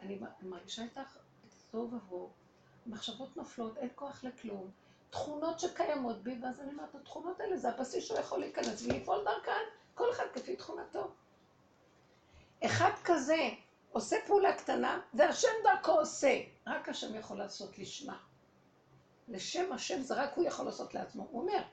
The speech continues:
"מדוע באתי ואין איש, אם כן למעני, למעני אעשה."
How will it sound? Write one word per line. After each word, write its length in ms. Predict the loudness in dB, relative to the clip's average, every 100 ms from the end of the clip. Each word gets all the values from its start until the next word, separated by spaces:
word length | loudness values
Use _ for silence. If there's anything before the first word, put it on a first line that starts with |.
| -16 _ _ -20 -20 -12
"מדוע 380 | -4 -2 2 0
באתי 280 | 2 -2 -2 -2
ואין 220 | -2 -2
איש, 300 | -6 -6 -6
אם 80 | -2
כן 140 | -2 -2
למעני, 380 | -4 -6 -4 -4
למעני 500 | -4 -6 -8 -8 -8
אעשה." 260 | -10 -10